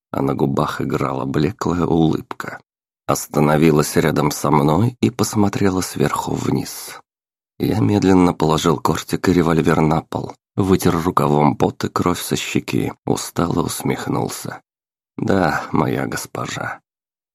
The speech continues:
«Не язви». «Как ты могла усомниться?» Делано возмутился я.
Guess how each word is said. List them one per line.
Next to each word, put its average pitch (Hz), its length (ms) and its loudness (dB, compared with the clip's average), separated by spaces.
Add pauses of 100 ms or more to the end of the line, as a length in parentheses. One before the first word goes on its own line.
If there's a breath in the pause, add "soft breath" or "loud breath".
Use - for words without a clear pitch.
(180)
«Не 196 200 6
язви». 98 520 2 (760)
«Как - 320 0
ты - 140 0
могла 110 440 4
усомниться?» 135 1000 2 (240)
Делано 73 560 2
возмутился 101 680 0
я. 101 320 -4